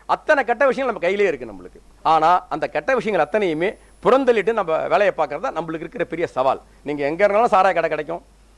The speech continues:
எங்க இருந்தாலும் வந்து செல்போன், செல்போன்ல வந்து பாத்தீங்கன்னா அத்தனை விஷயமும் உங்களுக்கு கிடைக்கும் உங்களுக்கு. என்கிட்ட ஒரு வழக்கு வந்துச்சு, இது நல்லா இன்ட்ரெஸ்டிங்கான கேஸ். ஒரு சைல்டு போர்னோகிராஃபியை ஒருத்தர் பார்த்துட்டு அஃபெண்டர்னு சொல்லிட்டு ஒரு கேஸ் போட்டு என்கிட்ட வந்துச்சு.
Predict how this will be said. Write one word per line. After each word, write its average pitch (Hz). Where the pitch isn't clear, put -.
எங்க 196
இருந்தாலும் 214
வந்து 202
செல்போன், 185
செல்போன்ல 190
வந்து 214
பாத்தீங்கன்னா 185
அத்தனை 262
விஷயமும் 233
உங்களுக்கு 160
கிடைக்கும் 151
உங்களுக்கு. 98
என்கிட்ட 226
ஒரு 185
வழக்கு 165
வந்துச்சு, 113
இது 160
நல்லா 180
இன்ட்ரெஸ்டிங்கான 170
கேஸ். 113
ஒரு 165
சைல்டு 233
போர்னோகிராஃபியை 139
ஒருத்தர் 123
பார்த்துட்டு 147
அஃபெண்டர்னு 143
சொல்லிட்டு 135
ஒரு 123
கேஸ் 156
போட்டு 131
என்கிட்ட 107
வந்துச்சு. 107